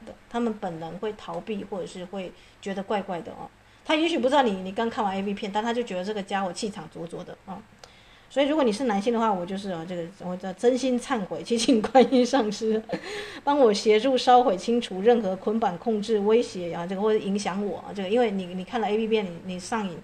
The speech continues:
可能这个低碟或什么一大堆的，这个也要彻底把它做一次啊，这个 delete 清掉，对不对？好，因为你及时止损还是可以的，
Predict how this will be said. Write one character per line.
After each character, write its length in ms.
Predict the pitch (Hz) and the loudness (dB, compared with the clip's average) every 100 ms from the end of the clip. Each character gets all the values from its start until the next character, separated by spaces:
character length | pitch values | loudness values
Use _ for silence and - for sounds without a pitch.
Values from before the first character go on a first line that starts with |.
| - - - | -18 -20 -8
可 80 | 202 | -4
能 240 | 196 202 | -2 0
这 100 | 226 | 2
个 160 | 208 190 | 2 0
低 220 | 233 233 | -2 -2
碟 160 | 190 | -2
或 120 | 190 202 | -4 -4
什 80 | |
么 80 | 170 | -6
一 80 | 175 | -6
大 160 | 196 185 | -4 -4
堆 160 | 190 | -6
的， 140 | 180 156 | -8 -6
这 140 | - | 0
个 100 | 269 | 2
也 120 | 202 | 2
要 180 | 175 214 | 4 4
彻 220 | 226 277 | 4 -2
底 160 | 202 175 | -4 -6
把 100 | 156 | -6
它 100 | 180 | -6
做 160 | 208 196 | -2 -4
一 40 | |
次 160 | 180 208 - | -4 -12 -12
啊， 140 | 214 170 | -12 -12
这 100 | 185 | -10
个 100 | 180 | -10
delete 360 | 185 220 220 170 | -4 -4 -2 -8
清 260 | - 196 | -8 -8
掉， 200 | 196 180 | -4 -6
对 80 | 170 | -6
不 80 | 185 | -8
对？ 160 | 175 - _ | -10 -10 _
好， 160 | 185 175 _ - - - - _ - _ | -16 -16 _ -20 -20 -20 -20 _ -20 _
因 100 | 294 | 0
为 80 | 320 | 4
你 140 | 240 | 4
及 240 | 208 240 | 2 0
时 240 | 277 233 220 | 0 0 -2
止 180 | 214 240 | 0 -2
损 220 | 226 175 | -2 -4
还 100 | 185 | -6
是 120 | 196 | -8
可 200 | 202 190 | -8 -8
以 120 | 180 | -8
的， 120 | 165 | -10